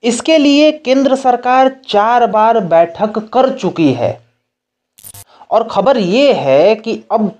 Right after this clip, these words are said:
जैसे कि किसान कूच करने वाले थे दिल्ली, उनके ऊपर आंसू गैस छोड़े गए, रोका गया। अभी भी केंद्र सरकार पांचवी बार बैठक करने के लिए कह रही है,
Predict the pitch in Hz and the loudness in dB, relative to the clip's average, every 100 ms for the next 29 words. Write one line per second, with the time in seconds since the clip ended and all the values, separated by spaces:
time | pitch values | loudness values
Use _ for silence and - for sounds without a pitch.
0 | _ 156 185 220 214 220 226 190 - 190 | _ -2 0 -2 -2 0 0 -2 -4 -2
1 | 196 220 220 - 233 - 220 220 208 202 | 0 -2 -4 -6 -6 -2 -2 2 0 0
2 | 202 190 190 190 208 _ _ _ _ _ | -2 -2 0 0 -4 _ _ _ _ _
3 | _ 175 190 226 214 226 202 - 170 175 | _ -4 2 2 2 0 -2 0 -2 -2
4 | 220 202 202 - 190 196 180 185 170 170 | 0 0 0 -4 0 2 2 2 2 0
5 | 202 180 180 190 - _ _ _ _ _ | 0 0 -2 -2 -8 _ _ _ _ _
6 | _ _ _ 220 196 311 247 302 302 247 | _ _ _ -2 0 0 2 0 0 -2
7 | 262 262 233 226 208 214 247 240 240 220 | -2 0 -2 -2 0 0 0 -2 -2 -2
8 | 220 247 262 208 170 180 220 165 170 170 | 0 0 0 0 0 2 0 2 0 0
9 | 233 220 233 196 180 185 196 190 170 160 | -4 -4 -4 -2 0 0 -2 -2 -2 0
10 | 151 143 143 180 180 226 202 202 165 143 | 2 2 4 2 0 -2 0 0 -2 -2
11 | 127 139 180 226 | -2 2 0 0